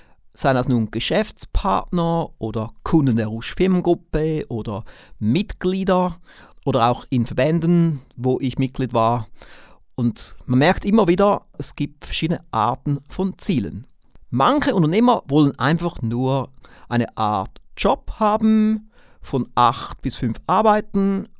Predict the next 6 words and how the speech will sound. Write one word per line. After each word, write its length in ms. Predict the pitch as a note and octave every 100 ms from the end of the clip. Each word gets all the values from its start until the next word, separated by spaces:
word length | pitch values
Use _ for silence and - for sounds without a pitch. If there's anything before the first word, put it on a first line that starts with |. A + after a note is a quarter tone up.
| -
und 180 | - A#3
okay 280 | D#3 - B2
verdienen. 480 | A#2 G#2 F2+ F#2 A2+ - - _ _ - - - - - - -
Andere 460 | D3+ B3+ C#4 B3+
haben 320 | G3 F3+ E3 -
ein 420 | A#2+ A#2 A#2